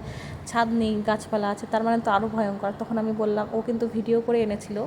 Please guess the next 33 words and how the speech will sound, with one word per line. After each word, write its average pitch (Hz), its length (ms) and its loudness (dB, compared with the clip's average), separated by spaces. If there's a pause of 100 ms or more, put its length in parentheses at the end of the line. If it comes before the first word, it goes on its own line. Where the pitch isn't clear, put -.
(160)
কারণ 220 200 0
ও 226 120 4
জানতো 226 320 2
যে 240 100 0
আমি 247 140 4 (120)
ভয় 240 180 4
পেয়ে 240 140 4
গেছি, 240 220 2
আমি 254 100 4
যে 226 100 2
কোনো 226 180 0
কোয়ার্টারে 214 340 0
থাকতে 220 280 -4
পারবো 185 240 0
না। 190 120 -6 (540)
তখন 262 240 -6
ও 247 200 0
ভিডিও 233 240 0
করে 240 140 0
এনেছিল, 240 280 0
আমি 240 160 2
দেখে 220 200 0
বললাম 233 240 2
যে, 233 120 2
"না, 208 240 0 (220)
আমি 220 200 4
যেখানে 233 340 2
আছি 247 240 -2
তাও 220 200 0
ভালো, 247 260 0
তবুও 240 200 2
আমি 247 160 2 (100)
সেই 233 140 2